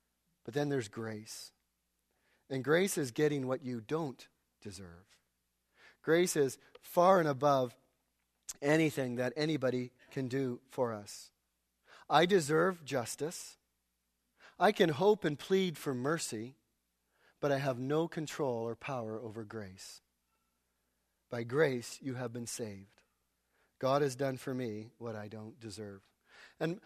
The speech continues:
Paul just, he wants to help us understand that a little bit more because we do wrestle with that still. And so he says, "Well, let me add a few things to that to help you understand that." So he says, "It's by faith. By grace you are saved through faith."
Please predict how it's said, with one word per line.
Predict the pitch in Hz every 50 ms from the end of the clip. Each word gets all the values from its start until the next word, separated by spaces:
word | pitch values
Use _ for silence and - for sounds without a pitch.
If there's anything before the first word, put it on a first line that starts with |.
| - _
Paul | - 208 233 240 233
just, | 202 202 185 -
he | 220 180
wants | 175 185 208 220 -
to | - 214 196 -
help | 175 165 196 190 208
us | 180 - 262
understand | 196 190 185 180 165 - - - 185 196 214 202
that | 185 175
a | 160 160
little | 165 175 170 160
bit | 170 180
more | 180 170 185 208 202
because | 160 165 151 180 170 165
we | 175 202 196
do | 170 202 240 285
wrestle | 262 175 170 233 269 - 262 208
with | 165 156 143
that | 165 175 196 190
still. | - - - 254 302 247 - - - - - -
And | 190 180
so | 175 208 208
he | 196
says, | 196 220 208 185
"Well, | 202 208 208
let | 233 285
me | 277 262 254
add | 220 214 220 233
a | 240 226
few | - - 220 220 202
things | - - 233 240 233 208 -
to | - 190
that | 175 175 175 196 - - - -
to | - 196 180
help | 170 202 214 208
you | - 214 208
understand | 202 202 196 196 - - - 214 220 226 220
that." | 190 147 135 - - - - -
So | - - 208
he | 208 202
says, | - 226 220 196 220
"It's | 226 -
by | - - 240 240
faith. | 220 - - 262 285 254 180 131 - - - - _ _ _ _ _ - - - - -
By | - 208 208
grace | 190 165 185 220 240 285 285 - -
you | 269 254
are | 233 226 220
saved | - - - 214 202 196 196 202 190 - - - - _ _ -
through | - 220 233 226
faith." | 185 - 277 269 208 156 120 - -